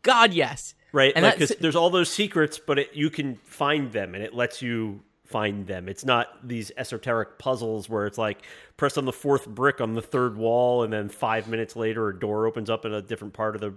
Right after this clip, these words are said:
Speaker 2: you know what I mean? Like
Speaker 1: Yeah, the, dude, that's so the opposite of Mirror's Edge that's constantly just trying to distract you into doing things that are totally not fun.
Speaker 2: Right. Oh,
Speaker 1: Um,
Speaker 2: dude, yeah, so they, they,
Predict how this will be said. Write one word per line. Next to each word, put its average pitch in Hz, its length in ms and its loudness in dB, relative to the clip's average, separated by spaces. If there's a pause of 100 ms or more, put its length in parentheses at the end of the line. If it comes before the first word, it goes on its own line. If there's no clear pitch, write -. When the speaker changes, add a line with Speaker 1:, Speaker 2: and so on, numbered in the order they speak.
Speaker 2:
you 117 80 -8
know 127 80 0
what 139 100 2
I 135 60 4
mean? 139 280 -2
Like 98 140 0
Speaker 1:
Yeah, 220 180 8
the, 180 120 4
dude, 170 220 2
that's 180 200 4
so 185 300 2
the 180 140 4
opposite 143 340 2
of 147 60 -4
Mirror's 147 260 2
Edge 131 220 2
that's 139 180 -6
constantly 135 500 -4
just 151 180 -6
trying 139 240 0
to 135 80 -2
distract 131 500 -4
you 139 160 0
into 135 260 -2
doing 131 320 0
things 135 280 -6
that 131 100 0
are 127 180 -6
totally 127 340 -2
not 123 200 -4
fun. 131 300 -6 (360)
Speaker 2:
Right. 90 240 -6 (680)
Oh, 123 120 -8
Speaker 1:
Um, 123 280 4
Speaker 2:
dude, 113 240 -10
yeah, 123 180 -4 (140)
so 143 160 -8
they, 151 120 4
they, 156 320 0